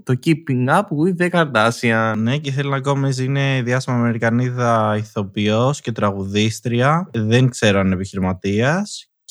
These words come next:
Speaker 2: Και αυτά, δεν ξέρω βασικά τι άλλο είναι. Κάτι θα είναι και αυτό το κορίτσι, εντάξει, τόσο έχει τραβήξει.
Speaker 1: Ωραία, εντάξει, μαζί σου, μαζί σου. Ωραία,
Speaker 2: Așa.
Speaker 1: γιατί, γιατί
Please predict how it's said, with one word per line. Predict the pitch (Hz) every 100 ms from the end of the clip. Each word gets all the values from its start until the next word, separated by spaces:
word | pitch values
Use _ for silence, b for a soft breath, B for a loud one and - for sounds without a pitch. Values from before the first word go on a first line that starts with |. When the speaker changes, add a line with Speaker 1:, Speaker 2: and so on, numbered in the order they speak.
| -
Speaker 2:
Και | 131 135 151 180 202
αυτά, | - 127 104
δεν | 110
ξέρω | 110
βασικά | 92 - 90
τι | 85
άλλο | 87 85 87
είναι. | 85 101 _ _ _ _ -
Κάτι | 170 151
θα | -
είναι | 95
και | 92
αυτό | 95 -
το | 87
κορίτσι, | 87 85 -
εντάξει, | 110 101 -
τόσο | 110 101
έχει | -
τραβήξει. | 110 82 - _ _ -
Speaker 1:
Ωραία, | 170 202
εντάξει, | 180 202 - 107 -
μαζί | 135 135 143 160
σου, | - 104
μαζί | 120 123 113
σου. | 117 - - - _ -
Ωραία, | 135 135
Speaker 2:
Așa. | 110
Speaker 1:
γιατί, | 107 120 117 127 151 180
γιατί | 151 196 254 254 -